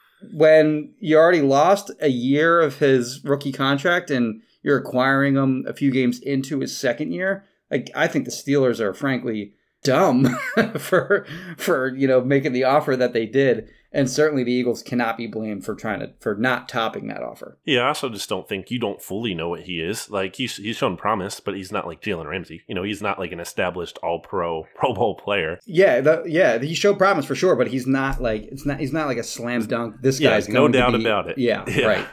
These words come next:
Speaker 1: right.
Speaker 2: So some of the other newsy things that we can kinda wrap up here is
Speaker 1: Oh, oh, oh,
Speaker 2: obviously the
Speaker 1: sorry, real quick. We got
Speaker 2: What? What
Speaker 1: news.
Speaker 2: we got?
Speaker 1: We have news.
Speaker 2: Uh-oh.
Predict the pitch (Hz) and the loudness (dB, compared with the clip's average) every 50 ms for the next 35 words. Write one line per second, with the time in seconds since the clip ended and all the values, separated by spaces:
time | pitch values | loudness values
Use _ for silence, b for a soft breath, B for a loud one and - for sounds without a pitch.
0 | - - - 110 104 92 87 - - - - 139 - - 170 160 131 117 104 92 | -16 -8 -2 0 0 0 0 -2 -6 -4 -4 -2 -2 -2 -2 -2 0 0 0 0
1 | 92 90 87 92 95 95 95 92 87 - - 87 85 85 82 - 90 - 87 85 | 0 -2 -2 -4 -6 -6 -6 -8 -8 -6 -6 -6 -6 -6 -6 -8 -8 -8 -8 -10
2 | - 90 85 82 82 82 82 - - - 98 87 82 87 85 - 87 85 - - | -10 -10 -10 -10 -12 -14 -18 -14 -10 -8 -8 -6 -4 -6 -6 -6 -8 -10 -8 -6
3 | 90 87 85 85 - - 208 - - 220 233 - 220 233 233 170 175 175 180 185 | -6 -4 -6 -2 4 6 6 8 8 8 6 8 6 4 4 2 0 2 2 2
4 | 170 170 - - - 135 135 123 139 143 156 165 - 170 151 143 143 - - _ | 2 0 -2 -8 -16 -16 -14 -2 0 2 2 2 2 2 2 0 0 -6 -14 _
5 | _ _ _ - 113 113 123 127 139 147 139 127 117 98 92 92 92 90 78 120 | _ _ _ -10 -6 -2 0 0 2 2 2 2 0 0 -2 -4 -4 -2 0 0
6 | 123 123 131 127 - 131 120 101 - 85 76 76 - | 0 0 0 0 0 2 2 2 2 0 -2 -4 -6